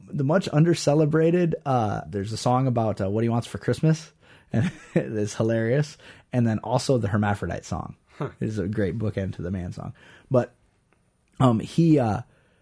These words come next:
Speaker 1: oh, shit, and before I forget, Jim Gaffigan's comedy special, uh, A-, April eleventh on the internet. Google Jim Gaffigan on the, it releases April eleventh. I believe it's only five bucks on the internet.
Speaker 2: Hmm.
Speaker 1: So, um, so, but, uh,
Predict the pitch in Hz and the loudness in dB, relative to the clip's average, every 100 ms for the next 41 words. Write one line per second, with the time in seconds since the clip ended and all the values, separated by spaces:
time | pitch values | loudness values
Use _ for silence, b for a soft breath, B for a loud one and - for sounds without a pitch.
0 | b 190 160 - 185 147 143 143 180 160 | b 0 0 0 -2 0 0 2 0 0
1 | 170 165 - 135 170 175 175 160 160 135 | 2 2 2 2 4 4 2 0 0 0
2 | 156 143 147 127 131 113 101 78 _ _ | 0 2 2 0 -2 -2 -2 -6 _ _
3 | _ - 117 110 - 131 - 113 101 147 | _ -4 -2 0 0 -2 -2 -6 -2 0
4 | 151 139 135 139 127 - - _ _ 110 | 2 2 2 0 -2 -4 -14 _ _ -2
5 | 117 117 120 107 92 98 127 135 127 123 | 0 2 2 0 -4 -2 0 2 0 0
6 | 120 120 127 127 90 117 117 107 95 101 | 0 0 0 -2 0 -2 -2 -6 -6 -6
7 | 104 127 135 117 113 127 131 123 131 104 | -2 0 0 0 -4 0 2 2 -2 -2
8 | 120 170 151 135 131 - 143 131 131 131 | -2 -2 -4 -4 -6 -6 -8 -6 -2 -4
9 | - - - - 107 104 98 76 - _ | -4 -12 -20 -10 -4 -4 -4 -8 -14 _
10 | _ 85 76 - 80 B B B B - | _ -12 -8 -8 -10 B B B B 0
11 | 120 95 - _ _ B B B - 151 | 0 0 -6 _ _ B B B 2 2
12 | 131 151 139 127 135 110 78 | 2 2 0 2 0 0 -2